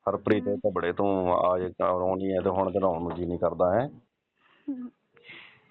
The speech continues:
Speaker 2: ਉਦੋਂ ਤਾਂ, ਉਦੋਂ ਤਾਂ ਹੁੰਦਾ ਹੀ ਆ ਜੀ।
Speaker 1: ਅੱਛਾ, ਕਿਉਂ ਫਿਰ ਹੁਣ, ਕਿਉਂ ਹੁਣ ਅਸੀਂ, ਹੁਣ ਅਸੀਂ ਮਰੇ ਆ ਕਿ ਦੱਸ?
Speaker 2: ਨਹੀਂ ਨਹੀਂ, ਇਹੋ ਜਿਹੀ ਕੋਈ ਗੱਲ ਨਹੀਂ।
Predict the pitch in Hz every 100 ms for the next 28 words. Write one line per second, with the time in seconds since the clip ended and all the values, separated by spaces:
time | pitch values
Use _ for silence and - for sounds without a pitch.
0 | _ _ _ 294 269 247 262 233 - 240
1 | 233 233 233 - 247 254 269 262 262 240
2 | 226 233 226 220 226 240 - _ _ _
3 | - - 107 120 117 113 127 147 147 -
4 | 101 104 104 107 107 104 107 104 110 110
5 | 107 101 107 101 107 131 107 135 147 107
6 | 76 - _ _ _ _ _ _ _ -
7 | - 262 269 277 269 254 254 247 233 240
8 | 233 226 220 214 214 226